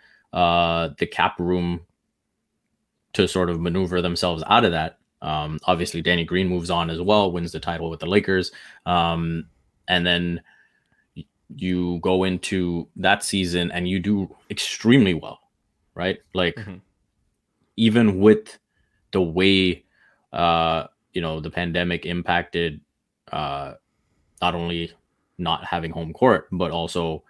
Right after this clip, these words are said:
Speaker 1: you know, we saw the effects on Pascal. Um, you still were a shot away from the East Finals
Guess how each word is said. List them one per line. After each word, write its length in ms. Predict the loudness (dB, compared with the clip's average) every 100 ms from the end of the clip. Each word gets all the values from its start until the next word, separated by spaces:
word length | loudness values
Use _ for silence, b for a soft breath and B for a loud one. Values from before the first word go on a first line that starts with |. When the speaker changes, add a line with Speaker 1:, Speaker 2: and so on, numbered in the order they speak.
| b b -8
Speaker 1:
you 80 | -6
know, 180 | -6 -12 -10
we 140 | -8
saw 180 | -4 -2
the 140 | -2 -4
effects 280 | -6 -8
on 120 | -8 -6
Pascal. 600 | -6 0 4 4 2 b b b b -6
Um, 520 | -2 0 0 -4 -10 _ _ _
you 160 | -10 -6
still 680 | -6 2 4 4 2 -2 _ -10
were 320 | -8 -8 -12 _ _ _ _ _ _ -10
a 120 | -6
shot 320 | 0 4 4
away 440 | 4 0 0 -2 -10 _ _ _ _ _
from 180 | -6 -6
the 160 | -6
East 180 | -10 -8
Finals 480 | -8 -8 -12 -20